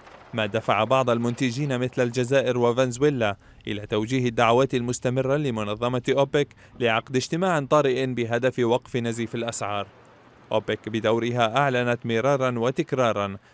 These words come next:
أنها لا تنوي عقد أي اجتماع طارئ لمناقشة سعر الخام، وما زالت عند موقفها مؤكدة على موعد اجتماعها الدوري في ديسمبر المقبل. التقرير الشهري للمنظمة أظهر أن الطلب العالمي على النفط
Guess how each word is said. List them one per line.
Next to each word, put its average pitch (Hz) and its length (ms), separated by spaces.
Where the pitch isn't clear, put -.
أنها 110 360
لا 107 140
تنوي 139 360
عقد 135 300
أي 131 260
اجتماع 135 480
طارئ 131 440
لمناقشة 117 800
سعر 120 280
الخام، 107 440
وما 104 280
زالت 113 320
عند 117 200
موقفها 123 600
مؤكدة 123 640
على 113 340
موعد 123 380
اجتماعها 127 600
الدوري 123 520
في 175 160
ديسمبر 123 480
المقبل. 107 580
التقرير 190 500
الشهري 160 420
للمنظمة 117 840
أظهر 123 440
أن 120 100
الطلب 131 380
العالمي 117 500
على 117 180
النفط 131 340